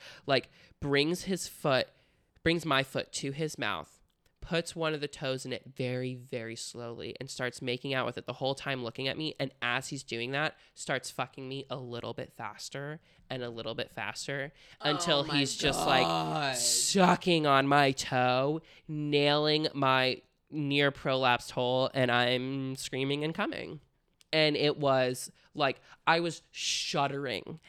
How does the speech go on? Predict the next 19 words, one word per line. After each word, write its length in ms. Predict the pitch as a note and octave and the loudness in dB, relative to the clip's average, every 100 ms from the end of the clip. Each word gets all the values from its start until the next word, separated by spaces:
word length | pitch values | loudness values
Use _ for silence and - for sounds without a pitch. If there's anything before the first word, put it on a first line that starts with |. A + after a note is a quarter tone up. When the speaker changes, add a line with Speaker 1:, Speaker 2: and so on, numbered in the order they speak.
| _ | _
Speaker 1:
afterward 640 | C3+ C3 - - - - - | 0 0 -2 -8 -8 -12 -8
'cause 140 | D3+ | -6
it 80 | - | -4
was, 160 | D#3 E3+ | -4 -6
like, 120 | D#3+ | -8
so 300 | - E3+ E3+ | -6 -4 -4
intense. 460 | E3 - A3+ - | -6 -8 -10 -10
'Cause, 180 | - D#3+ | -14 -6
like, 180 | E3 C#3 - - - | -4 -6 -10 -20 -4
I 100 | D#3+ | -2
think, 260 | E3+ E3+ F#3 | -2 -2 -2
like, 220 | G3+ - - _ _ | -2 -4 -10 _ _
because, 280 | F3 F3+ E3+ | -6 -4 -4
like, 180 | E3 - - - | -4 -8 -10 -4
everything 280 | D#3 E3 F3 | -4 -2 -6
was 120 | D#3+ | -4
so 160 | D#3+ | -4
heightened, 500 | C#3+ D3+ D#3+ C#3+ C3+ | -4 -2 -2 -4 -6
like, 220 | C#3 A#2+ | -4 -6